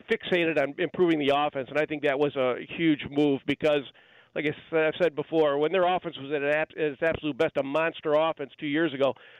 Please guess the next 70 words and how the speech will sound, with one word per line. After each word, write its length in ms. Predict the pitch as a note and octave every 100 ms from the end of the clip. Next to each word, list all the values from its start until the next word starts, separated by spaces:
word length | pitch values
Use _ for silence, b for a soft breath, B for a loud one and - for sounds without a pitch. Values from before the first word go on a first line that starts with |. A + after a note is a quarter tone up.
| B -
they 120 | D#3+
still 220 | - G3+ E3
only 180 | D3+ D3
got 180 | D3 -
to 80 |
the 80 | C#3+
first 240 | C3+ D3+ D3
round 180 | D3 C3+
of 60 |
the 60 | B2 C#3+
playoffs. 380 | D3+ C3 G#2+ G#2 -
So 220 | B2+ B2 B B B -
this, 160 | F3 - - - - - -
uh, 120 | D#3+ -
I 80 | E3
mean, 140 | F#3+ F3+
their 120 | F3
defense, 380 | F#3+ E3 C#3+ B2
when 120 | F3
their, 100 | G3+
when 180 | F#3 G3
their 120 | G3+
defense 380 | D#3+ G3+ F3+ D#3 D#3
was, 120 | D#3
like, 180 | D#3 C#3+
as 100 | C#3 B2
good, 220 | G#2+ F3+ F3
you 120 | F3
know, 60 | C#3
as 60 |
good 140 | D3 F3
as 80 |
there 80 | D3
was 160 | D#3+ D#3+
in 40 | D#3
the 140 | D3+
N 60 | C#3
F 100 | E3
L, 160 | D3+
they, 140 | C#3+ D3+
they 100 | D#3
still, 280 | - G3+ F3+ F3
they 120 | E3
still 220 | - G#3+
only, 280 | F#3 D#3+ C#3 b b b b D3 -
they 80 | E3
still 160 | A#3 F#3
lost 240 | F3+ E3+
in 60 | D#3+
the 60 | D#3+
first 200 | E3+ D3+
round 120 | D#3+
of 60 | D3
playoffs. 260 | E3 D3
They 100 | F#3+
need 200 | G3+ G#3+
their 100 | E3+
o-, 140 | D#3+ D3+
they 160 | F3+
need 220 | F#3 G3+ F#3
their 120 | D#3+
offense 300 | D3+ D3 C#3
to 80 | C3
be 120 | C#3+
better, 340 | A#2+ C#3 C3
and 100 | B2
I 60 | C3+
thought 160 | C#3
that 160 | C3+ C3+
was, 100 | C3+